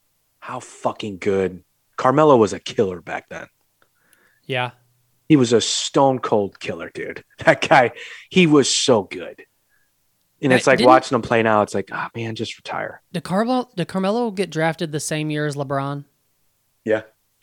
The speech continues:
Speaker 2: That's what I thought. Okay.
Speaker 1: Carmelo, LeBron, and D Wade, same year.
Speaker 2: That's right. Yep.
Speaker 1: Yeah. Yeah, the rest of that team, too, in oh eight was kinda funny. It was made up of, like,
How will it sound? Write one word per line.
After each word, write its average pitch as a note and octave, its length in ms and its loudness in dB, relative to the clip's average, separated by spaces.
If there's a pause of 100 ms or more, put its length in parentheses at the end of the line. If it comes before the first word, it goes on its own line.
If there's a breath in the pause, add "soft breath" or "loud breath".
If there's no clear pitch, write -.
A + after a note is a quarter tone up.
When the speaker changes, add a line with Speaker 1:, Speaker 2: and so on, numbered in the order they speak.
(160)
Speaker 2:
That's - 140 -14
what D#3 60 -4
I C3 40 -6
thought. B2 320 -12
Okay. - 180 -20 (100)
Speaker 1:
Carmelo, C3 500 6
LeBron, A#2 380 2
and G#2 260 -8 (220)
D A2 120 -2
Wade, A2+ 260 4 (300)
same A2 260 -8
year. A#2 220 -10
Speaker 2:
That's C#3 200 -6
right. B2 180 -10 (200)
Yep. C#3 240 -6 (1800)
Speaker 1:
Yeah. C3+ 220 -2 (1700 soft breath)
Yeah, C#3+ 160 8
the C3+ 100 10
rest D#3+ 200 6
of F#3 40 2
that D3+ 140 6
team, B2+ 240 -2
too, A#2 180 0
in A2 60 4
oh G#2 120 4
eight G#2 100 2
was F#2+ 140 -10
kinda A2 200 -6
funny. G2 300 -8
It F#2+ 60 -10
was F#2+ 140 -10
made A#2 180 4
up A2+ 140 4
of, F#2+ 100 -8
like, F#2+ 260 -6